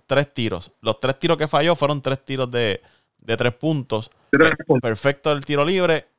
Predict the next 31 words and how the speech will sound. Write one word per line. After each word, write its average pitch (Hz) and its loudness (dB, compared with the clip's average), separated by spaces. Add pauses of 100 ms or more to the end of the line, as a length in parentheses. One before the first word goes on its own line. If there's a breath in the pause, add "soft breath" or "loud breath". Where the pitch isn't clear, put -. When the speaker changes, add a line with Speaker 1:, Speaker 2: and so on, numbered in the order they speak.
Speaker 1:
nueve 151 4
rebotes, 160 0
ocho 139 0
asistencias. 104 -10 (100)
Speaker 2:
No, 165 4
no, 180 2
sin, - 2
sin 143 6
duda, 151 6 (220)
sin 147 2
duda 143 6
yo 180 4
creo 185 2
que, 180 0 (120)
que, 135 0 (180)
eh, 131 2 (380)
es 143 4
un 180 6
gran 170 6
jugador, 156 6
aprovechó, 139 4 (200)
es 147 0
de 160 4
esto, 175 4
es 151 0
de 170 2
estas 175 0
cosas 175 2
que 147 2
tú 151 6
dices, 151 4